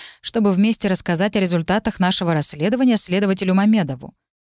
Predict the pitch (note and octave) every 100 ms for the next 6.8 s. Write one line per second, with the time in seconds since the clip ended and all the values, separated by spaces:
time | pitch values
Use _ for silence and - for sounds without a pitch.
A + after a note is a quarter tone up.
0 | _ - E3+ B3 C#4 - G#3+ F#3+ F#3+ C#4+
1 | D#4 C#4+ A3 F#3 G#3 A#3 - A3 A#3+ A3+
2 | D#3 D3 D3+ - _ - F3 E3 D#3+ E3+
3 | E3 E3 E3+ G3 G3 F3+ - F3+ G3+ -
4 | - - F3+ E3+ - D#3 C3+ G3+ - F#3+
5 | E3+ E3 F#3+ G#3+ - E3+ D3 A3+ C4 F#3+
6 | D3 D#3+ F#3 - F3 C3+ -